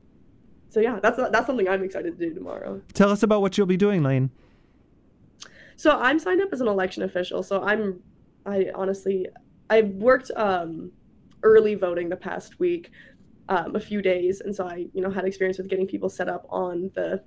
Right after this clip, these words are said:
Speaker 1: actual voting machines. That's mostly what I did. Uh, but tomorrow, I'm not quite sure what I'll be doing. I'm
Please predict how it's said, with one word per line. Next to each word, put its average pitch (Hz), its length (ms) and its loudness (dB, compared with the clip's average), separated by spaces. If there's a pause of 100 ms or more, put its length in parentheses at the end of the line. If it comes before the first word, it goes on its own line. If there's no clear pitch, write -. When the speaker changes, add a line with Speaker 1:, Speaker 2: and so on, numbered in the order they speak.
Speaker 1:
actual - 440 -6 (180)
voting 185 240 4
machines. 185 360 -4
That's - 280 -10
mostly 185 260 0
what 180 120 2
I 175 100 -2
did. 180 280 -2 (320)
Uh, 180 140 2
but 185 140 -4
tomorrow, 311 260 2
I'm 247 100 2
not 214 140 0
quite 208 160 0
sure 180 280 0
what 185 420 2
I'll 240 140 0
be 254 160 -2
doing. 285 560 -2
I'm 185 460 -4